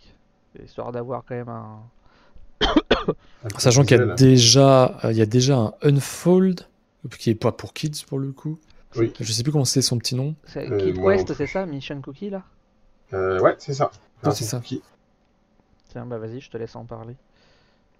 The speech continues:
Speaker 1: Tac.
Speaker 2: Eh ben, allons-y. Du coup, euh, ouais, j'ai découvert ça cet été.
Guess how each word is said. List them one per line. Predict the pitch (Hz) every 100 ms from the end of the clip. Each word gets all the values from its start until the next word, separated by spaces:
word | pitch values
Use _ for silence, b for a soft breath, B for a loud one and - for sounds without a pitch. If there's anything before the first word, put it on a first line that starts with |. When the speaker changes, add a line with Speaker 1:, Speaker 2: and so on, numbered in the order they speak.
| _ _ -
Speaker 1:
Tac. | 139
Speaker 2:
Eh | 107
ben, | 95 90 90 85
allons-y. | 85 92 120 226 - _ _ _ _ -
Du | 107 127
coup, | - 151 143
euh, | 110 104 101
ouais, | 110 117
j'ai | 107
découvert | 123 139 156 139
ça | 131 135
cet | 127 120
été. | 110 113